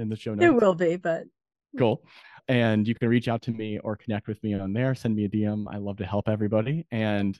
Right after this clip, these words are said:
Speaker 1: me and Sabina were talking right before this. There are some exciting things coming on my end,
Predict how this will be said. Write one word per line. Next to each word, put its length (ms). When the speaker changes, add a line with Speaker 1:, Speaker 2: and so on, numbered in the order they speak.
Speaker 1:
me 200
and 120
Sabina 240
were 80
talking 300
right 200
before 360
this. 200
There 180
are 40
some 340
exciting 520
things 240
coming 380
on 140
my 200
end, 320